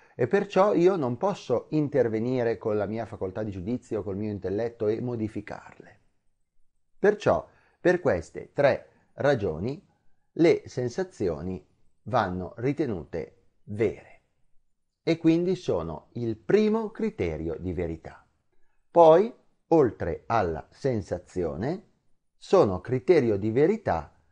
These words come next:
quelle che Epicuro ha definito le prolessi. Che cosa sono le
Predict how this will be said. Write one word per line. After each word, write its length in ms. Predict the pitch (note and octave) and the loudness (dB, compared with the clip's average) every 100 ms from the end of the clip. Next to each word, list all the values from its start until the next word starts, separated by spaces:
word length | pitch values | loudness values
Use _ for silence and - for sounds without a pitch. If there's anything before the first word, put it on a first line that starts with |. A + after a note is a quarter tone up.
| _ | _
quelle 320 | - C#3+ A2 G2+ | 2 4 4 2
che 180 | B2+ | 0
Epicuro 640 | C#3+ F#3 G3+ A2 F#2 F#2 - | 0 -2 -4 -4 -2 -4 -4
ha 100 | B2+ | -4
definito 760 | C#3+ C#3+ A2+ F2 - F#2 - | -4 -4 -6 -6 -6 -6 -6
le 380 | G#2+ G2+ E2+ - _ | -4 -4 -4 -10 _
prolessi. 800 | - F3+ C3+ D#2+ - - - - _ _ _ | 0 4 6 4 -4 -16 -18 -20 _ _ _
Che 140 | D#3 | -4
cosa 260 | D#3 F#3 F3+ | 0 0 0
sono 520 | F3+ F#3+ A2+ F#2 - | -2 0 0 -2 -8
le 340 | F#2+ G2 G2 | -6 -6 -6